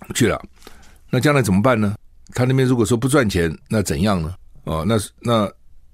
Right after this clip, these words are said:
会影响到总公司，一定会嘛，啊，你整个的毛利就会降低嘛。我就讲过了，就是说对美国来讲，那个工会力量是非常大的，非常非常大。你到美国去，常常看到工厂前面就有人在那边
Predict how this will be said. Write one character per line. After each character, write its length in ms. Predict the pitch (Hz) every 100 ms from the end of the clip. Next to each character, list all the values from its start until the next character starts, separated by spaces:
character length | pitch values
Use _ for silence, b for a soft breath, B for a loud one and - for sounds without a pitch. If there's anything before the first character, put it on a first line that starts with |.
| -
会 220 | - 139
影 80 | 120
响 160 | 117 92
到 240 | 107 98 - -
总 240 | - 76 82
公 120 | 104
司， 120 | -
一 80 | 120
定 180 | 127 98
会 160 | 107
嘛， 140 | - - - - - - - -
啊， 60 |
你 140 | 87 107
整 180 | 95 76
个 120 | 107
的 100 | 104
毛 160 | 80
利 100 | 92
就 120 | 90 87
会 100 | 85
降 260 | 98 76
低 160 | 71 65
嘛。 120 | 62 - - -
我 100 | 120
就 180 | 143 151 - -
讲 260 | - 87 90
过 160 | 160
了， 160 | 92 67
就 60 |
是 80 | 117
说 260 | 107 117 117 -
对 300 | 143 120 107
美 180 | 98 85
国 140 | 113
来 100 | 107
讲， 140 | 92
那 60 | 82
个 80 | 95
工 200 | - 135
会 140 | 127
力 140 | 104 107
量 120 | 87
是 140 | -
非 160 | - 120
常 180 | 92 73
大 240 | - -
的， 120 | - - - -
非 220 | - 123
常 180 | 95 69
非 100 | 80
常 160 | 65
大。 200 | - 85 85
你 80 |
到 140 | 90 135
美 120 | 101
国 120 | 92
去， 100 | 95
常 140 | 90 98
常 100 | 101
看 100 | 110
到 80 | 95
工 200 | 113 107
厂 160 | 82
前 100 | 71
面 80 | 90
就 120 | 92
有 60 | 95
人 60 |
在 60 | 85
那 40 |
边 120 | 92